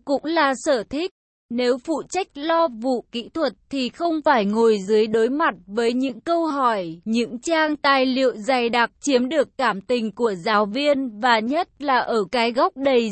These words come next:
dây điện, máy móc thiết bị đó tôi sẽ luôn được im lặng một mình, không phải tranh luận, không phải nói nhiều,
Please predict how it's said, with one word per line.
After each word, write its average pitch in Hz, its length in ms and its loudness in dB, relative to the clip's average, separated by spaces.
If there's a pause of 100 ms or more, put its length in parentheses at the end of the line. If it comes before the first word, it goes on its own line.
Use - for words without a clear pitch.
dây 262 160 2
điện, 220 340 -2 (400)
máy 262 380 0
móc 330 240 0 (140)
thiết 370 180 -4
bị 285 180 -2 (120)
đó 220 360 2 (120)
tôi 320 180 2 (120)
sẽ 277 240 0
luôn 311 300 -4
được 254 200 -2
im 294 300 -4
lặng 254 420 -2
một 247 220 -2
mình, 240 500 -2
không 311 260 -4
phải 220 260 -2
tranh 320 400 -2
luận, 277 300 2
không 302 280 -4
phải 214 260 -2
nói 220 260 0
nhiều, 247 540 2